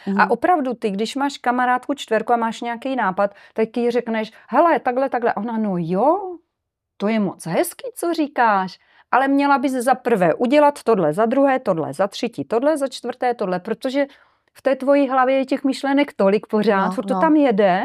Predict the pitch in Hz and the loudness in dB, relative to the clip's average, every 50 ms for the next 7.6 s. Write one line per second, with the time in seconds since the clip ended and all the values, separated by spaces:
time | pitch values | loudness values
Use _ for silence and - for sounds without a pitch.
0 | 349 359 190 190 175 170 170 165 - 247 - 262 254 - 302 302 294 - - 254 | -4 -4 -4 -2 -2 -2 -4 -4 -6 -4 -4 -4 -2 2 2 2 2 2 0 -4
1 | 220 - - - - - 196 196 202 196 202 247 359 415 - _ _ _ _ _ | -4 -6 -8 -10 -10 -6 -4 -2 -2 -2 -2 -2 -2 -4 -6 _ _ _ _ _
2 | - 202 262 262 - - 269 - - - - - 202 196 190 180 175 175 175 180 | -4 -4 -4 -4 -4 -6 -6 -6 -6 -8 -2 0 0 2 2 2 2 2 2 0
3 | 226 311 311 - _ _ - 180 170 170 165 277 277 - - 247 240 254 254 - | 0 -2 -4 -8 _ _ -6 -4 -2 0 0 0 0 -2 -2 0 0 0 0 0
4 | 285 262 - 277 262 262 269 269 269 233 220 240 247 240 - - - - _ - | -2 0 0 0 0 2 0 0 -2 -2 -2 -4 -6 -4 -4 -4 -4 -4 _ -4
5 | 226 226 262 233 - - 214 208 214 214 - - 220 208 185 175 160 160 147 - | -4 -2 -4 -6 -4 -4 -2 -2 -4 -4 -4 -4 -4 -4 -2 -2 -4 -4 -6 -8
6 | - _ _ - 190 196 190 180 180 185 185 180 - - 175 165 - - - - | -12 _ _ -4 -4 -2 -2 -2 -2 -2 -4 -4 -6 -10 -10 -10 -12 -14 -18 -18
7 | - _ _ _ 190 196 190 180 170 165 160 | -18 _ _ _ -4 -2 0 0 0 -2 -4